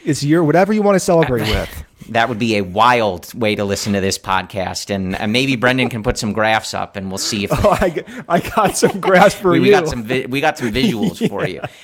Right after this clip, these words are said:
Speaker 2: And of course, we have, uh, plenty of folks from Chicago. We got Georgia. Amazing. Uh, we
Speaker 1: Yeah.
Speaker 2: appreciate you guys very much. We still have, uh, another segment here to talk about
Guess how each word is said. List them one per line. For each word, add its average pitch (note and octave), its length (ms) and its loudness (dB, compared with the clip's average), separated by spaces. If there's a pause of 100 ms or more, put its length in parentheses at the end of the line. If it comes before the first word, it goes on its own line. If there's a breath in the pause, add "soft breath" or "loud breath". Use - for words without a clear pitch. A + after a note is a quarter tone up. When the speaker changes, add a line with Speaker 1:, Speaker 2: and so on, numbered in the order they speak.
Speaker 2:
And F3+ 120 2
of - 140 -2
course, - 360 -2
we A2 120 -6
have, G2 340 -4
uh, E2+ 200 -8
plenty G2 320 -6
of F2+ 60 -10
folks - 420 -8
from F#2 260 -6
Chicago. G#2+ 500 -2
We G#2 140 -4
got F2+ 240 -8
Georgia. C#3 560 0 (580 soft breath)
Amazing. G2+ 580 -4
Uh, G#2+ 280 0
we A2 80 -2
Speaker 1:
Yeah. G#2+ 100 -2
Speaker 2:
appreciate B2 340 -2
you G#2+ 80 -4
guys G#2 300 0
very G#2 240 -2
much. G#2+ 400 -2
We G#2 80 -8
still G#2 280 -6
have, G2+ 440 -2
uh, F#2+ 360 -2
another G#2 340 -2
segment G#2+ 420 -4
here G#2 240 -2
to - 140 -14
talk F#2+ 240 -4
about G2 400 -2